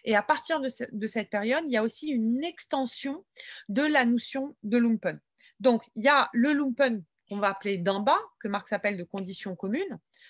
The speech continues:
Donc, à ce moment-là, après, ça va bouger. Et je vais faire un point sur pourquoi ça bouge, parce que c'est important. Mais à ce moment-là, en tout cas en quarante-cinq, c'est une espèce de masse informe, le lumpen. Il y a, bon,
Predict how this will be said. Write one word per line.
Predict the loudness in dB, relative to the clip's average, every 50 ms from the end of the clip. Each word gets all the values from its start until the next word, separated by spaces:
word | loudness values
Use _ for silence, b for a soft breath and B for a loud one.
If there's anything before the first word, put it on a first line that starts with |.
| B B B B B
Donc, | 0 2 2 2 2 0
à | 0 0 0
ce | 2 0
moment-là, | 0 0 2 2 2 4 4 2 2 0 -4 _ _ -6
après, | -6 -6 -2 -2 -2 -2
ça | 0 0 2
va | 2 2
bouger. | 0 0 -2 -2 -2 -4 -6 -6 -10
Et | -12
je | -8 -6
vais | -6 -2
faire | -2 -2 0 0
un | 0 -2
point | 0 0 -2 -2
sur | -2 -6 -10 _
pourquoi | _ _ -4 -4
ça | -2 -2 -4
bouge, | -4 -4 -8 -8
parce | -8 -10 -8
que | -10 -10
c'est | -8 -6
important. | -6 -6 -6 -8 -10 -10 -10 -16 -16 -16 _ B B B B B B B B B B
Mais | 0 0 2 4
à | 2 2 2
ce | 0 -2 -2
moment-là, | -2 0 0 0 2 2 2 2 0 -4 -8 _ _ _ -10
en | -8 -8
tout | -4 2
cas | 2 2 2 2 0
en | 0 0 0
quarante-cinq, | 2 2 2 4 4 0 -2 -2 -2 -2 -2 -2 -2 -6 -12 -20 _ _ _ _ _ b b b b
c'est | -12 -8 0 2 2 2 2 0 -8 _ _ -2 0
une | 2 4
espèce | 4 2 4 2 2 2 2
de | 0
masse | 0 0 0 -2 -2 -2
informe, | -4 -4 -4 -2 -4 -4 -4 -4
le | -6 -6
lumpen. | -6 -8 -6 -4 -4 -4 -4 -4 -8 _ b b b b 0
Il |
y | 2
a, | 2 2 0
bon, | -4 -8 -8 -8